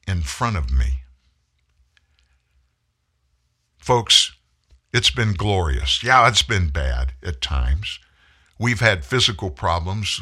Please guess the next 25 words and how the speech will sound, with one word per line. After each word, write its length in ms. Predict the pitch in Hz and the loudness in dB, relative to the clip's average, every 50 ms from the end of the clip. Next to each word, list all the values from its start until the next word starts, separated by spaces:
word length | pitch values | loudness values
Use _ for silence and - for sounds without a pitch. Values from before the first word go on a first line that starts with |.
| 90 - - | -12 -12 -10
We've 200 | 110 113 107 - | -8 -6 0 4
had 200 | 117 117 117 123 | 6 6 6 6
emotional 640 | 123 120 123 110 101 101 90 - - 87 82 78 | 2 2 2 2 2 2 2 0 0 0 -2 -2
problems. 600 | 71 - - 87 82 82 82 95 104 113 107 - | -4 -2 -2 0 0 0 -2 -4 -4 -4 -4 -4
We've 200 | 110 113 113 104 | -4 -4 -4 0
had 300 | 113 117 117 110 95 - | 2 2 2 2 -2 -4
kid 300 | - - 107 90 80 69 | -4 -2 -2 -2 -2 -4
problems. 640 | - - 76 69 73 69 73 85 107 120 107 - - - _ _ - - - - - _ _ _ _ | -4 -4 -2 -2 -2 -2 -2 -4 -4 -4 -4 -6 -6 -10 _ _ -20 -20 -20 -20 -20 _ _ _ _
All 220 | - 147 165 175 165 | 8 8 8 8 8
the 140 | 131 131 | 6 4
same 360 | 110 - - 143 123 120 113 95 | 4 6 6 4 4 2 0 -2
fights 460 | - - 113 107 110 107 - - - | 0 4 4 6 6 4 2 -2 -2
that 240 | - 95 78 69 - | -2 -4 -6 -6 -4
families 500 | - 120 107 107 107 101 95 90 80 - | -2 0 0 0 0 0 0 -2 -2 -2
have, 460 | - - 107 87 67 62 64 65 - - _ _ _ _ _ _ | -2 -2 -2 0 0 0 0 -2 -4 -8 _ _ _ _ _ _
period. 420 | - - 98 78 71 62 60 60 62 - - _ _ _ _ _ _ _ _ _ _ _ _ _ _ _ | -8 -4 -2 -2 -2 -2 -2 -4 -6 -10 -14 _ _ _ _ _ _ _ _ _ _ _ _ _ _ _
We've 160 | - 165 170 156 | -4 -4 0 2
had 160 | 170 170 165 | 2 2 4
'em 120 | 160 151 | 2 2
all. 420 | 151 151 123 80 - - - _ _ _ - _ | 0 0 0 -2 -4 -8 -12 _ _ _ -20 _
Health 340 | - 202 196 - 139 - - | 4 6 6 6 4 0 2
problems. 680 | - 151 143 143 143 135 143 139 139 131 - - - - - _ _ _ _ _ _ _ _ _ _ _ _ _ _ _ _ _ _ _ _ _ _ _ _ _ _ | 4 6 6 6 6 2 -2 -6 -4 -4 -4 -6 -6 -8 -12 _ _ _ _ _ _ _ _ _ _ _ _ _ _ _ _ _ _ _ _ _ _ _ _ _ _
We're 120 | 151 170 | -2 -2
just 320 | 160 156 151 139 - - - | 0 2 2 2 0 0 -2
people. 380 | 147 139 123 - - - - | -4 -6 -6 -8 -12 -14 -14